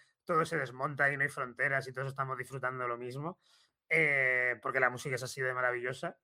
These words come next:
Eh, pues la película está un poco consagrada a ese sentimiento. Entonces es simplemente la historia de, de estos dos, de esta parejita, eh, Lightning and Thunder,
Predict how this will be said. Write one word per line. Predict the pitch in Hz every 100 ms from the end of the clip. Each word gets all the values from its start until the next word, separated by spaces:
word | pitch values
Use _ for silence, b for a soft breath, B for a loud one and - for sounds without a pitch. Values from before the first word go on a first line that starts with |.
| _ -
Eh, | 180 170 165 147
pues | 170
la | 165
película | 156 160 156 185
está | 190 - 185
un | 165
poco | 165 185 180 B B
consagrada | - 208 190 175 151 156 160
a |
ese | 156 156
sentimiento. | 156 135 127 123 120 104
Entonces | 104 120 113 131 135
es | 143 - -
simplemente | 160 151 151
la | 156
historia | 143 143 147 147
de, | 135 117 - _ _ _
de | 131
estos | 131 120 107
dos, | 120 -
de | 120
esta | 135
parejita, | 120 127 117 156 147 170 156
eh, | 123 120
Lightning | 120 135 135 135 127 139
and | 120 -
Thunder, | 139 147 165